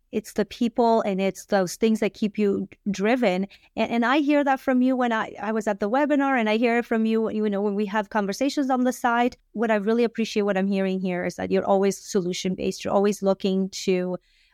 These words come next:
uh, mitigate and find as many solutions as you can, not just for your consumers and customers and brands, but now also for your team members. So that's super awesome. Eddie, do you have any final words that you wanted to share with our audience?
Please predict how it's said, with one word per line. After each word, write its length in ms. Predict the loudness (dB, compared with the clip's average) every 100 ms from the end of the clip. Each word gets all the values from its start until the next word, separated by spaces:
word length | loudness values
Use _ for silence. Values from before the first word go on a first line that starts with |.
| -2
uh, 160 | 0 2
mitigate 460 | 2 2 2 2
and 100 | 2
find 180 | 0 -2
as 120 | -2
many 180 | -4 -4
solutions 440 | -4 -4 -2 -2
as 100 | -2
you 100 | -4
can, 200 | -2 -2
not 140 | 0 0
just 200 | 0 -2
for 100 | -2
your 300 | 0 0 -2
consumers 640 | -4 -4 0 2 2 0
and 120 | -2
customers 360 | -2 -2 -2 -2
and 120 | -2
brands, 360 | 0 2 2 0
but 220 | -2 -2 _ -8
now 260 | -2 0 0
also 260 | -2 -4
for 420 | -4 -2 0 0
your 200 | 0 -2
team 280 | 0 4 4
members. 340 | 4 0 -4 -2
So 200 | -2 -2 _ _ 0
that's 300 | 2 2 -4 -12
super 420 | -6 -4 -2 -2
awesome. 480 | -2 -4 -2 -2 -2 _ _ _ -2
Eddie, 240 | 2 2
do 140 | 2 0
you 100 | 0
have 260 | 0 0
any 160 | 2 2
final 400 | 2 2 2 2
words 340 | 0 0 -2
that 100 | -2
you 100 | -2
wanted 240 | 0 0 0
to 100 | -2
share 300 | 0 0 2
with 100 | 0
our 120 | 0
audience? 600 | 0 0 0 0 -2 -6